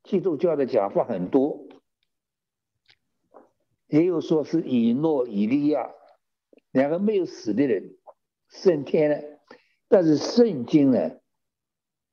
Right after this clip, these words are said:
是从来不讲，说中国人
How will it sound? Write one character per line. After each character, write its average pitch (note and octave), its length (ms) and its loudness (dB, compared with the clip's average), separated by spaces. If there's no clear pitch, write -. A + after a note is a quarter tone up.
是 D#3+ 200 0
从 E3 440 2
来 D#3+ 180 4
不 D#3+ 240 0
讲， G2+ 340 0
说 A#2 140 2
中 D#3 240 -2
国 C#3+ 160 2
人 C3 260 -2